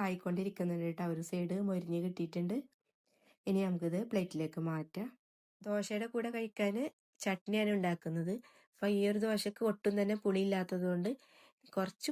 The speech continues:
പുളിയോട് കൂടിയുള്ള ചട്നി ഉണ്ടാക്കിയാലാണ് ഒന്നുകൂടെ ടേസ്റ്റ് ഉണ്ടാവുക. നമ്മളെ തേങ്ങാ ചട്നിയൊക്കെ ഉണ്ടാക്കൂലേ, അത് ഒട്ടും പുളിയില്ലാതെ ഉണ്ടാക്കരുത്. കുറച്ച് പുളിയോ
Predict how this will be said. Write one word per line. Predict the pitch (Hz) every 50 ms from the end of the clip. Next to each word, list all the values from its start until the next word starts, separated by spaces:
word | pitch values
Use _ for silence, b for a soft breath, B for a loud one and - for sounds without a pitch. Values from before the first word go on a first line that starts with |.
| 285
പുളിയോട് | - 240 214 208 202 202 196 202 208
കൂടിയുള്ള | 214 196 190 190 190 190 196 208 208
ചട്നി | 202 180 175 - 190 190 185
ഉണ്ടാക്കിയാലാണ് | 175 185 180 175 - - 175 175 175 175 180 190 185
ഒന്നുകൂടെ | 175 175 175 - 175 170 185 185 180
ടേസ്റ്റ് | 180 175 170 - - 190 175
ഉണ്ടാവുക. | 170 170 170 170 202 247 B B B B B B B _ -
നമ്മളെ | 185 180 175 180 185 185 190 185 - -
തേങ്ങാ | 196 185 175 175 180 180 -
ചട്നിയൊക്കെ | 180 180 175 - 196 196 - 202
ഉണ്ടാക്കൂലേ, | 196 190 180 175 - 175 170 170 170 175
അത് | 165 170 185 196 - -
ഒട്ടും | - - - 196 196 214 214 214
പുളിയില്ലാതെ | 196 185 185 202 208 208 208 202 202 190
ഉണ്ടാക്കരുത്. | 185 180 170 170 - - 170 170 170 190 240 - B B B B B B B B B -
കുറച്ച് | - 175 - - - 202 -
പുളിയോ | - 196 185 185 196